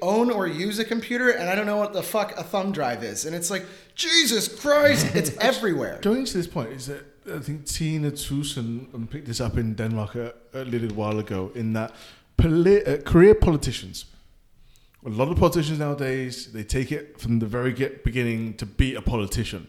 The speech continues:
Speaker 1: Yep.
Speaker 2: You learn absolutely nothing else in between about the industries, about the world, about the... is that something that is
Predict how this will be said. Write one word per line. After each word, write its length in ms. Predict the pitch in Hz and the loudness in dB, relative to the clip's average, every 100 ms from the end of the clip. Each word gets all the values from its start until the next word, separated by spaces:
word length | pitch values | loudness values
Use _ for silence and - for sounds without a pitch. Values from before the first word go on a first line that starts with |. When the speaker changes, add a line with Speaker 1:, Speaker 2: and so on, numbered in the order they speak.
| - | -10
Speaker 1:
Yep. 140 | 160 156 - | -10 -10 -6
Speaker 2:
You 140 | 135 127 | -2 2
learn 440 | 131 151 160 165 135 | 4 6 4 0 0
absolutely 800 | 143 143 - 135 143 147 135 131 | 0 0 -4 -4 -4 -4 -4 -2
nothing 720 | 147 196 196 123 117 117 - 156 | 2 2 2 0 0 -2 -6 -4
else 540 | 151 120 120 - - | -2 -2 -4 -8 -6
in 140 | 135 120 | -6 -4
between 460 | 117 - 175 131 | 0 2 2 0
about 220 | 104 95 - | -4 -10 -12
the 100 | 160 | -12
industries, 440 | 165 170 180 156 | -6 -4 -4 -8
about 260 | 127 110 104 | -6 -6 -6
the 60 | 110 | -4
world, 380 | 147 160 156 | 2 4 4
about 220 | 139 131 131 - | 4 2 0 -8
the... 40 | - - - - | -16 -18 -16 0
is 260 | 180 185 - | 0 2 4
that 440 | 175 185 - - - | 4 4 -2 -14 -6
something 360 | - 156 160 143 | 0 2 2 0
that 180 | 143 | 0
is 180 | 139 - | 0 -2